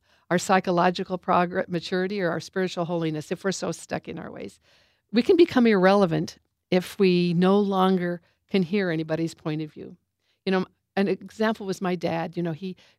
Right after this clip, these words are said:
grew up, he grew up very, very poor dirt farmer, um, but put himself through university and, and through law school. So he thought he had a pretty good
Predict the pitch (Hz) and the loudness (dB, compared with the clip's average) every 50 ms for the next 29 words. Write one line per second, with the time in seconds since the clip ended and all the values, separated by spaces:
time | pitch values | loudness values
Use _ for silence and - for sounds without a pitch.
0 | _ _ 196 190 190 190 190 190 - _ _ _ _ _ _ _ _ _ _ _ | _ _ 0 2 4 4 2 0 -2 _ _ _ _ _ _ _ _ _ _ _
1 | 214 180 - 214 214 214 208 - _ _ _ - 180 180 175 208 214 214 208 196 | -8 -4 0 2 2 2 0 0 _ _ _ -16 -14 -2 2 4 6 6 6 4
2 | 196 185 180 185 - - 196 180 175 180 175 180 - - - 185 185 185 196 196 | 4 0 0 -2 -2 -2 -2 -2 0 0 -2 -2 -4 -4 -2 -2 -2 -2 -4 -6
3 | 208 202 _ _ _ _ _ _ _ _ _ _ 190 180 170 165 165 - - 196 | -10 -12 _ _ _ _ _ _ _ _ _ _ 0 0 0 0 -2 -4 -6 0
4 | 196 185 - - - 214 208 208 190 - - 185 180 - - - - 175 165 165 | 0 0 0 0 -2 -2 -2 -2 -2 -2 -2 -2 -2 -2 -6 -8 -6 -4 -4 -2
5 | 170 170 180 170 165 165 190 202 - - 220 208 208 190 170 165 165 165 170 - | -4 -4 -6 -6 -4 -6 -6 -8 -8 -12 -12 -10 -8 -8 -8 -8 -8 -10 -14 -14
6 | - 165 160 165 160 160 160 156 165 - _ - 175 160 156 160 190 220 - - | -16 -14 -14 -12 -12 -12 -12 -14 -14 -16 _ -4 -2 0 0 0 0 0 -2 -2
7 | - 240 233 233 240 240 - _ _ _ _ _ _ - - 226 208 185 247 254 | -2 0 0 0 -2 -4 -10 _ _ _ _ _ _ 0 0 0 2 2 0 0
8 | 247 - 226 208 202 180 - 214 202 202 190 180 - _ - 196 190 - 196 175 | 2 4 4 4 2 0 -4 -6 -6 -6 -6 -8 -10 _ -10 -10 -6 -2 -2 -2
9 | 170 | -2